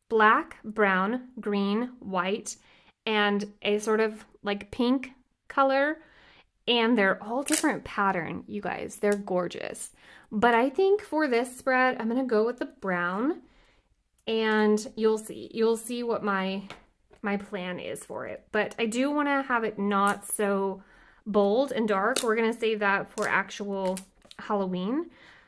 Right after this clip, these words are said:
Uh, okay, you know I'm not gonna wait until Halloween to make Halloween spreads, but <laughs> a little bit closer. I'm gonna go across the, do I wanna go all the way? I might go all the way.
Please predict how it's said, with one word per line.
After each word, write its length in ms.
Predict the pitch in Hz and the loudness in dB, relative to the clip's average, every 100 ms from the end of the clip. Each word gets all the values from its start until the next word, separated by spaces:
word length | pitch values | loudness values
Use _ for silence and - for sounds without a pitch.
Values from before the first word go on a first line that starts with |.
| _ _ _ _ _ _ - | _ _ _ _ _ _ 2
Uh, 80 | - | 2
okay, 200 | - 190 | 2 -4
you 140 | 196 240 | -2 2
know 240 | 269 262 | 6 6
I'm 120 | 254 | 6
not 140 | 240 214 | 6 4
gonna 140 | 214 | 4
wait 240 | 196 180 - | 2 0 0
until 540 | 208 208 - 208 220 | 2 2 2 4 4
Halloween 520 | 233 254 254 269 277 | 6 6 6 4 0
to 120 | 277 285 | 0 -2
make 160 | 277 | 0
Halloween 420 | 285 285 277 277 | 2 2 2 -2
spreads, 460 | 277 294 277 277 - - - - _ | -2 0 0 -2 -8 -18 -20 -20 _
but 480 | 240 208 214 208 - - - - - - 339 | 4 6 6 2 -2 -4 -4 -6 -2 4 6
<laughs> 600 | 330 311 277 277 - - | 6 4 2 -6 -4 0
a 60 | |
little 220 | 277 269 | 2 4
bit 140 | 240 - | 2 0
closer. 540 | 170 107 - 95 - - - - - - | -4 -6 -8 -8 -10 -12 -20 -20 -20 -2
I'm 100 | 254 | 2
gonna 200 | 277 320 | 4 4
go 420 | 302 285 285 294 285 - - - | 4 2 2 0 -4 -14 -20 -12
across 360 | 233 - 240 | -6 0 -2
the, 80 | - - 233 | -2 -12 -8
do 100 | 262 | -2
I 80 | 269 | 0
wanna 240 | 269 294 | 0 -2
go 180 | 302 311 - | -2 0 0
all 240 | 233 226 | 0 -2
the 120 | 254 | -4
way? 400 | 277 277 302 311 _ _ _ _ _ _ _ _ _ _ _ _ _ _ _ _ - | -12 -16 -18 -18 _ _ _ _ _ _ _ _ _ _ _ _ _ _ _ _ -20
I 100 | - | -8
might 280 | 254 247 262 | -6 -4 -4
go 180 | 311 311 | -2 -2
all 220 | - 185 | -2 -6
the 100 | 190 | -6
way. 280 | - - - | -8 -8 -8